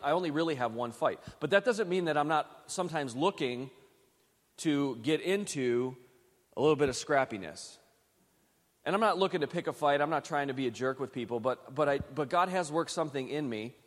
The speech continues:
and my wife hates it, uh, when something doesn't look right and there's nobody else around, or something doesn't look right and I am in the situation,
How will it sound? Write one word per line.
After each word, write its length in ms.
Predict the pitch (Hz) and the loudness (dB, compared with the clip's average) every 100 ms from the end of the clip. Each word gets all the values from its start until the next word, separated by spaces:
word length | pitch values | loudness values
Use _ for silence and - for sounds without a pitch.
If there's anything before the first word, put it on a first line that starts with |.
| _ _ - | _ _ -8
and 80 | 123 | -2
my 80 | 120 | 2
wife 260 | 143 139 | 2 0
hates 300 | - 156 - | -4 -6 -4
it, 160 | 110 117 - - _ 120 | -6 -6 -10 -20 _ 2
uh, 300 | 123 113 - | 4 4 2
when 400 | 123 143 135 135 - | 0 2 2 -2 -6
something 500 | - 196 208 214 160 | 2 2 4 0 2
doesn't 320 | 170 160 139 | 2 2 -2
look 320 | 117 165 175 | 0 0 0
right 400 | 123 110 104 120 - - _ _ _ _ _ - | 2 2 2 -2 -10 -20 _ _ _ _ _ -6
and 120 | 135 | -4
there's 180 | 135 120 | -4 0
nobody 340 | 156 170 165 | 4 4 6
else 240 | 156 147 139 | 4 2 0
around, 520 | 135 160 117 113 135 135 - _ _ _ _ _ _ _ | 2 4 4 0 -4 -14 -20 _ _ _ _ _ _ _
or 120 | 139 143 | -2 2
something 320 | 196 190 175 | 4 2 0
doesn't 200 | 156 151 | 0 2
look 200 | 165 156 | 0 4
right 200 | 139 120 | 2 2
and 160 | 127 131 | -4 -2
I 220 | 139 143 | 0 0
am 280 | 147 131 127 - _ _ _ _ _ - | 0 -2 -6 -12 _ _ _ _ _ -4
in 160 | 160 165 | -2 -2
the 80 | |
situation, 840 | 147 151 113 123 143 135 95 117 | -2 -4 -2 0 0 0 -6 -8